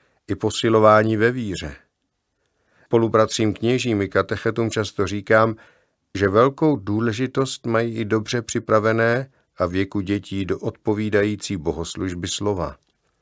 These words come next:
O bohoslužbách slova pro děti i o mších s dětmi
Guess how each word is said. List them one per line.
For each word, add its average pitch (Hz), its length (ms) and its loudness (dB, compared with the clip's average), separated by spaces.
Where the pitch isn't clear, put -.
O 107 140 4
bohoslužbách 123 760 4
slova 139 360 4
pro 117 200 0
děti 113 520 0
i 90 100 0
o 113 200 -2
mších 107 500 -4
s 82 60 -8
dětmi 104 480 -2